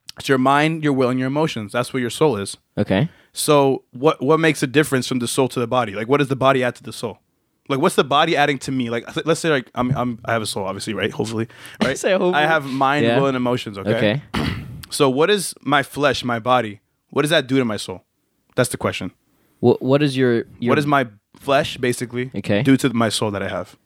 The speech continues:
Speaker 1: That my mind, will, and emotions. Like, what is, what's the impact of my flesh on my, on my soul?
Speaker 2: Mm, that's a good question.
Speaker 1: Like, m-, I think
Speaker 2: So, so is our soul connected to God?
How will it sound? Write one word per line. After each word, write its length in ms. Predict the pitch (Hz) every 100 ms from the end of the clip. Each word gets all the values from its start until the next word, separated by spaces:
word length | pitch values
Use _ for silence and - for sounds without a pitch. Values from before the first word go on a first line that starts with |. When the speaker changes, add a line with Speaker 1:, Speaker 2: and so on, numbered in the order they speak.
| _ _
Speaker 1:
That 160 | 107 113
my 140 | 113
mind, 340 | 113 117 117
will, 120 | 117 110
and 100 | 107
emotions. 540 | 101 101 98 92 - _ _ _ _ _ _ _ _ _ -
Like, 100 | 117
what 160 | 131
is, 80 | 147
what's 200 | 131 151
the 120 | 160 -
impact 400 | 131 - 120 -
of 140 | - 117
my 140 | 110
flesh 360 | 101 113 104 -
on 80 | 110
my, 200 | 107 101 - _
on 80 | 113
my 120 | 101
soul? 260 | 101 - 87 - _ _ _ _ _ _ _ _ _ _ _ 113
Speaker 2:
Mm, 640 | 107 127 135 123 104 95 - -
that's 160 | -
a 60 | 123
good 140 | 110
question. 540 | - 107 - 95 90 - _ _ - - _ _
Speaker 1:
Like, 300 | 127 - - _ _ _ _ _ _
m-, 220 | 117 127 -
I 140 | 131
think 360 | 151 214 214 -
Speaker 2:
So, 200 | - 185 -
so 200 | - 185
is 100 | 170
our 120 | 170
soul 380 | 143 - 170 185
connected 420 | - 147 147 131
to 100 | -
God? 340 | 107 110 101